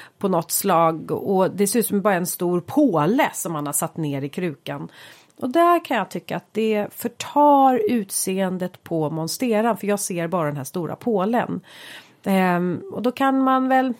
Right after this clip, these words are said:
jag skulle nog hellre gå in och beskära en sån växt och försöka behålla den i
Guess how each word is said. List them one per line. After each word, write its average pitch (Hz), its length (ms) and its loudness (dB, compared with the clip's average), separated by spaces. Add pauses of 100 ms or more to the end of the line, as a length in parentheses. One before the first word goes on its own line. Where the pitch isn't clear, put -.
(180)
jag 285 240 4
skulle 294 240 -2
nog 190 140 0
hellre 240 300 0
gå 214 140 2
in 160 120 -4
och 160 60 -2
beskära 240 800 2
en 208 140 -4
sån 160 300 -6
växt - 360 -12
och 175 100 -8
försöka 170 380 -10
behålla 240 640 2
den 202 340 2 (580)
i 202 380 -2